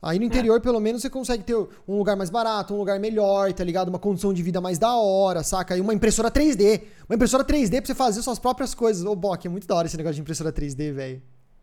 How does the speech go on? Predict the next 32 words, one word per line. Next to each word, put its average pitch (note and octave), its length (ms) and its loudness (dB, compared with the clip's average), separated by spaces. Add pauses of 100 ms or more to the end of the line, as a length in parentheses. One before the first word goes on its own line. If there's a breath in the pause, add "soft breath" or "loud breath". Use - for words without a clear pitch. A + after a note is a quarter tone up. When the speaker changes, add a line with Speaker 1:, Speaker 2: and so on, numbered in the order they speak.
(220)
Speaker 2:
Ó, D#3+ 120 8
deixa D3 120 4
eu - 40 -2
falar G#3 120 6
uma G3+ 120 4
coisa E3 140 6
que D3 100 2
falaram D#3 240 4
que D3+ 80 -4
é D#3 40 0
uma D3+ 80 2
coisa D#3+ 160 2
legal. D3 340 4
Falaram, C#3 220 -2
pô, D3+ 160 4
pra D3 100 2
Speaker 1:
Uhum. D3 60 6
Speaker 2:
mulher D3+ 320 4 (100)
nunca E3 220 2
é - 20 0
possível D#3 400 2
andar C3+ 120 -2
na C3 120 -2
rua, A#2+ 240 -4
né? A#2 140 -4
Nem A#2+ 140 -8
no C#3+ 60 -4
interior. C#3+ 380 -4 (340)
Speaker 1:
É, G3+ 280 0
Speaker 2:
É. G#3 40 0
Speaker 1:
não, G3 300 0
aí D#3 380 -8